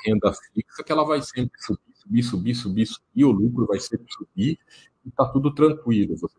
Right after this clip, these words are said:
tem que interpretar que você ficou sócio de uma empresa ali, é, ações são empresas. Então, o que que é uma empresa?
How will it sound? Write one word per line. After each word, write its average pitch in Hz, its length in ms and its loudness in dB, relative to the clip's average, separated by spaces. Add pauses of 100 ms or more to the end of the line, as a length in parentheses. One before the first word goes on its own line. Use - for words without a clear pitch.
tem 92 120 -6
que - 120 -20
interpretar 131 720 -2
que - 120 -6
você 185 260 0
ficou 165 300 0
sócio 107 360 0
de 104 80 -8
uma 98 160 2
empresa 104 600 2
ali, 98 360 0 (480)
é, 92 400 4
ações 117 920 2 (1080)
são 104 300 6
empresas. 143 580 6
Então, 120 360 2
o - 80 -2
que 175 120 -6
que - 200 0
é 139 60 8
uma 120 200 6
empresa? 80 580 -4